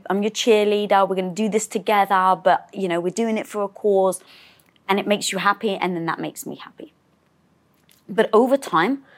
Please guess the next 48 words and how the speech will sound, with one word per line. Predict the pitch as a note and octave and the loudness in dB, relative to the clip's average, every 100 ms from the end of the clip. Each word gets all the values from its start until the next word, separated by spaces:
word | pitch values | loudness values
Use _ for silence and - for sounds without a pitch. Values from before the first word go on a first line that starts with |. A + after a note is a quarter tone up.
| - - | -20 -4
I | G3 | -4
started | F#3+ G3+ F#3+ | 0 0 0
to | - F3+ | -4 -4
realize | E3+ F3 A3 A#3+ | 0 4 4 2
it | F#3+ | -4
was | F3 | -4
no | F3+ | -2
longer | F#3 F3+ | -2 -4
bringing | F3 E3+ E3+ E3 | -6 -6 -6 -6
you | D#3 | -8
happiness, | D#3 - - A#3 C4 C4+ | -8 -10 -8 -6 -6 -8
and | F#3+ F3+ | -8 -6
we | |
were | F3 | -6
no | E3+ E3+ | -6 -4
longer | F3 E3+ E3+ E3+ | -4 -4 -4 -4
working | E3 D#3+ - D#3 | -4 -6 -10 -16
towards | D#3 D3+ D3+ | -14 -14 -10
our | D3+ | -10
goal. | D3+ - - _ _ _ _ _ _ _ _ _ _ _ - | -8 -12 -12 _ _ _ _ _ _ _ _ _ _ _ 0
But | F#3+ | 0
you | F#3 D#4+ | 4 4
kept | G4+ C4 - | 4 -2 -4
saying, | - E3 E3+ | -4 -2 0
"Babe, | F3 F3+ F3 | 0 0 -2
this | E3+ | -12
is | E3 | -10
important. | D#3 - E3 - - _ _ | -10 -8 -12 -12 -20 _ _
I | E3+ | -4
really | E3+ E3+ E3 | 0 -2 -2
want | D3+ - | -6 -10
this." | D3 - _ _ _ _ _ | -16 -20 _ _ _ _ _
And | F#3 | 0
the | F#3+ | 0
one | F3+ A3+ C#4+ | 2 4 4
thing | C#4 F#3+ D#3+ D3 - | 0 -4 -6 -10 -8
I | E3+ | -4
always | F#3 F#3+ F#3+ | -2 -2 -4
said | - C#3+ C#3 _ _ _ _ - | -12 -12 -14 _ _ _ _ -16
is, | - | -10
"I | E3 | -8
know | F3+ F3+ | -4 -6
I | F#3 | -6
married | F3 D#3+ D#3 D#3 - | -8 -10 -12 -14 -16
an | D3 | -16
ambitious | C#3+ C#3 - - - | -16 -16 -16 -18 -18
man." | - B2 _ _ _ _ _ _ _ - - - - | -20 -20 _ _ _ _ _ _ _ -20 -20 -8 0
And | E3+ E3 E3 | 2 2 -2